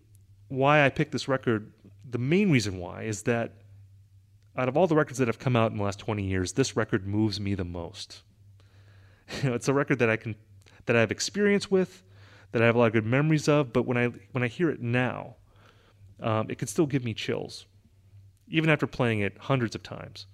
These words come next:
So that's the case that I make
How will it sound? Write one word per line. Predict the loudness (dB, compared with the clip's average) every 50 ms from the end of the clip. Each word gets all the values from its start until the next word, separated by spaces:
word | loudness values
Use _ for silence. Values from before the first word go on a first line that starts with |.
| _ _ _ _ _ _ _ _ _ -20 -20 _ _ _ _ _ _ _
So | -2 2 4
that's | 4 4 4
the | 2 2
case | 4 4 4 4 4
that | 4 4
I | 4 4 4
make | 4 2 2 2 0 -6 -12 -20